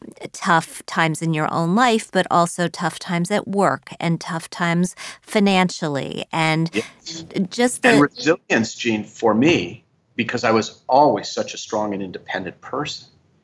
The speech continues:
Speaker 2: it's very important to realize that resilience includes the capacity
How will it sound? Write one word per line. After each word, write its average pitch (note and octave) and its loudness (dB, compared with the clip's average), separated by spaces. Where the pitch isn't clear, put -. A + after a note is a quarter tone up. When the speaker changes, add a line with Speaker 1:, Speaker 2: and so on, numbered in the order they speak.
Speaker 2:
it's B2+ -2
very G#3+ 4
important D3+ 0
to A2 0
realize A#2+ 4
that - 0
resilience C#3 2
includes A#2 2
the A2 0
capacity G2+ -4